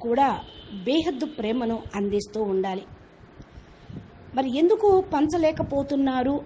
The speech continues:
అనంటే, కర్మ బంధనాలను అర్థం చేసుకొని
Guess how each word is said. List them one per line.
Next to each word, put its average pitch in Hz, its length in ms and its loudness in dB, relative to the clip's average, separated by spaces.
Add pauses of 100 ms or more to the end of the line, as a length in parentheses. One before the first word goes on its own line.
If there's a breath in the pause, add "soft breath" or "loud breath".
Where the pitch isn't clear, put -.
అనంటే, 214 480 -4 (100)
కర్మ 220 280 -2
బంధనాలను 208 880 -2 (460)
అర్థం 214 340 -8 (100)
చేసుకొని 220 400 -6